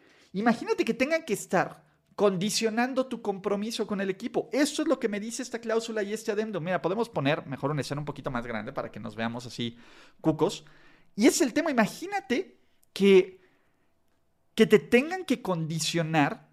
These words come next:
a que te pongas estas pilas. Pues la verdad es que sí está bastante, bastante, bastante, eh, del riel, cabrón.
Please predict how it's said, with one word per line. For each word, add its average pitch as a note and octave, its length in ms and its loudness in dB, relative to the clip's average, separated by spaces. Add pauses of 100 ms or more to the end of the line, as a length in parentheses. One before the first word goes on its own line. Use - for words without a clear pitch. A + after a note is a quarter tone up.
(160)
a F#3 160 4
que F#3+ 100 8
te F#3 160 6
pongas A#3 400 4
estas A3 340 -4
pilas. - 480 -6 (880)
Pues - 140 2
la F#3+ 100 12
verdad E3+ 360 6
es G#3 120 0
que C#3+ 120 -4
sí D#3+ 140 0
está C3 480 4
bastante, C3+ 920 2
bastante, C#3 640 0
bastante, C#3+ 920 4
eh, A#2 760 2
del A2+ 400 -4
riel, C3+ 360 6
cabrón. - 180 -8